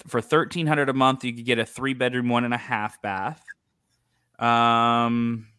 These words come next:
so, you know, if I'm looking on here, three-bedroom, two baths all day long at thirteen hundred. So we know that we've got something better than the eight hundred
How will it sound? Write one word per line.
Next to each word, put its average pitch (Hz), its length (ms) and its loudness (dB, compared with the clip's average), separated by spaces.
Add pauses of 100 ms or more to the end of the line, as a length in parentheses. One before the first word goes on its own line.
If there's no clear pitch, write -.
(1700)
so, 131 1400 0 (920)
you 110 100 -8
know, 120 180 0 (120)
if 117 220 -4
I'm 160 320 2
looking 160 240 0
on 143 100 6
here, 143 140 2
three-bedroom, 170 560 2
two 160 180 0
baths 143 340 6
all 131 140 2
day 131 140 0
long 127 260 4
at 107 140 -6
thirteen 117 380 -4
hundred. 95 360 -6
So 120 500 4 (300)
we 135 140 2
know 147 340 4
that 175 240 4
we've 147 180 0
got 139 420 4
something 156 380 -2
better 143 240 2
than 135 120 -4
the 131 80 -2
eight 123 240 0
hundred 113 420 -4